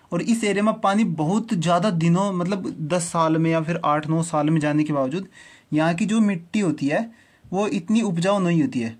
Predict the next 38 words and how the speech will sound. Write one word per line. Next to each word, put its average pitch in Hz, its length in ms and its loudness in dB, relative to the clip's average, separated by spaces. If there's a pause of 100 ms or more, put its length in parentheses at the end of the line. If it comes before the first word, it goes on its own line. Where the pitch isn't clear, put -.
मतलब 175 320 0
जल 165 300 -2
के 175 140 -2
द्वारा 170 240 2
उड़ाई 156 300 0
गई 160 160 2
मिट्टी 151 300 -2
इतनी 170 280 -2
उपजाऊ 170 300 -2
नहीं 156 160 4
होती 131 220 -2
है, 165 100 -4
क्योंकि 175 240 -4
वो 196 60 -2
दस 175 160 -2
बारह 175 200 0
साल 175 260 0
में 175 120 -2
उसकी 170 220 -6
जो 185 100 -2
उर्वरकता 156 540 -2
है 156 80 -2
वो 220 240 -6 (340)
ख़त्म 185 220 0
होती 151 220 2
चली 131 200 -2
जाती 120 260 -4
है। 113 100 -10 (280)
हालांकि 180 480 0
इस 262 280 0
एरिया 175 300 2
में 214 280 0 (920)
हर 151 100 -2
साल 165 220 0
नई 170 380 2
मिट्टी 165 320 0
आती 160 220 -2
है, 165 160 -6